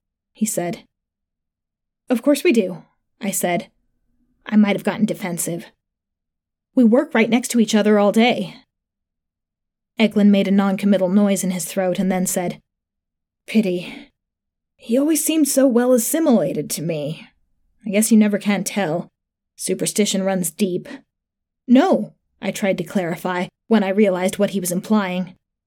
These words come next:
"No, this was my idea, not his."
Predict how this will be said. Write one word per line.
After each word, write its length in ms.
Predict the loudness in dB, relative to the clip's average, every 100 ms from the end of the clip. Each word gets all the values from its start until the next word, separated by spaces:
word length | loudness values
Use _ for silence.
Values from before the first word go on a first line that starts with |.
| _ _ _ _ _ _
"No, 300 | 2 4 4
this 200 | 4 2
was 140 | 4 4
my 300 | 4 4 2
idea, 380 | 2 0 -4 -2
not 180 | -2
his." 420 | 2 2 2 -4